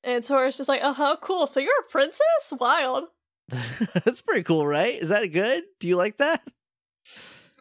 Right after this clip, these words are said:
Speaker 1: But then you offer, uh, you tell her that you're gonna go help her take her to Aladdin, so she joins you.
Speaker 2: Okay.
Speaker 1: Not in any cool way where she's in your party. She's just, she says
Speaker 2: Well, wh-
Speaker 1: yes.
Speaker 2: well, why would, why would she be?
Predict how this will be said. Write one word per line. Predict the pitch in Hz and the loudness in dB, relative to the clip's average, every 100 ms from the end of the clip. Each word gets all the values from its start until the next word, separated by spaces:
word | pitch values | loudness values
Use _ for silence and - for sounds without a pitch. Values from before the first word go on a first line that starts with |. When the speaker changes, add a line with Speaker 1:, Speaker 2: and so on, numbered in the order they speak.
| - | -6
Speaker 1:
But | 302 262 | -2 2
then | 285 285 | 2 2
you | 285 | 2
offer, | 262 269 - - | 2 2 0 0
uh, | 269 247 226 | 2 2 2
you | 247 269 | 0 -2
tell | 294 277 | 0 2
her | 277 269 | 2 0
that | 247 240 | 0 0
you're | 247 | 0
gonna | 240 247 | 0 0
go | 254 | 0
help | 247 262 262 262 | 0 2 0 0
her | 262 262 262 | 0 2 0
take | - 285 262 | 0 -2 0
her | 285 277 | 0 0
to | 285 269 | 0 0
Aladdin, | 262 254 226 214 226 240 | 2 2 2 0 -4 -4
so | - 240 214 240 | -2 -2 -2 -4
she | 254 | -4
joins | 220 226 208 226 | -6 -6 -4 -4
you. | 214 233 - _ _ _ _ _ | -4 -6 -12 _ _ _ _ _
Speaker 2:
Okay. | 113 107 90 80 127 - _ - | -6 -4 -4 -4 -6 -12 _ 0
Speaker 1:
Not | 269 269 | 2 4
in | 277 | 4
any | 269 262 | 2 0
cool | - 285 269 | 0 0 2
way | 254 247 | 2 2
where | 240 | 2
she's | 254 262 | 0 -4
in | 254 | -2
your | 240 | -2
party. | 233 196 208 202 220 | -2 -4 -4 -6 -6
She's | 220 233 | -8 -10
just, | - - 220 - - - | -10 -8 -6 -8 -12 -12
she | - 247 | -8 -4
says | - 165 | 0 2
Speaker 2:
Well, | 143 | 2
wh- | |
Speaker 1:
yes. | 139 214 202 - - - _ _ _ _ - | 0 -2 -2 -6 -8 -14 _ _ _ _ -6
Speaker 2:
well, | 139 135 | -2 0
why | 131 120 | 2 0
would, | 120 160 165 113 | 0 0 -2 -2
why | 151 139 | 2 2
would | 131 156 143 | 2 -2 -4
she | 110 | -6
be? | 101 - - | -8 -8 -10